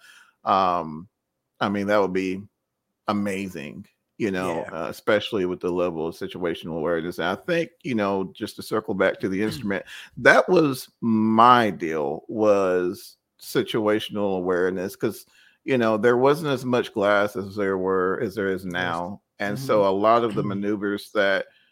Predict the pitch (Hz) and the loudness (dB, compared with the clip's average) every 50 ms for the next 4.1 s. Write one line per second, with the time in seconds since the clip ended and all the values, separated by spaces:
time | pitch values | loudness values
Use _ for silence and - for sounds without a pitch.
0 | _ _ _ - 113 107 104 101 104 98 98 95 95 95 98 104 110 113 113 113 | _ _ _ -8 -4 -4 -2 0 0 0 0 0 -2 -2 0 0 0 0 -2 -2
1 | 113 110 113 110 117 - _ _ - - 98 92 92 92 90 90 87 87 90 87 | -2 -4 -4 -6 -8 -12 _ _ -8 -4 -2 -2 0 0 0 -2 -2 -2 -4 -6
2 | 85 85 95 - - - - 127 123 120 120 120 120 117 117 117 117 120 123 - | -8 -12 -14 -16 -18 -16 -14 -12 -10 -10 -10 -10 -10 -10 -12 -12 -12 -10 -6 0
3 | 110 113 131 139 143 139 - 110 - - - 127 107 107 107 107 104 104 101 101 | 2 2 4 4 6 6 4 4 2 0 0 0 2 2 2 2 2 2 0 -2
4 | 107 117 | -4 -8